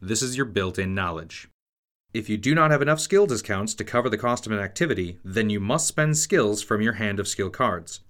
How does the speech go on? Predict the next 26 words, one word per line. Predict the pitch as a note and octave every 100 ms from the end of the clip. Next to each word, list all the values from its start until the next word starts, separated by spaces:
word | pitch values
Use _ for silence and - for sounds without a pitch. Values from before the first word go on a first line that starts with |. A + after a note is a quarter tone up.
| -
For | - A2+ B2+
example, | C#3 E3 D3 E2+ -
if | G#2 -
the |
weapons | A2 D3+ E3 G#2+
officer | F#2 - G2
wishes | G2+ G#2+ B2 G#2+
to |
fire | B2+ A#2 A#2+
the | A2+
torpedo | A2+ G#2+ - F3 G2
tube, | - E2+ D#2+ -
he | -
will | A2 G#2+
need | G#2
a |
command | F#2+ A2 A#2+ F#3 D#3
card | F#2 E2
in | - G#2
addition | G#2 B2 - C#3+
to |
his | D3+ -
tactical | F#2+ F2+ - F#2+
discount. | F#2+ A#2 - D#2 - - _ _ _ _ _ _ _ _
Hand | A2+ G2+
size. | - F2 E2 -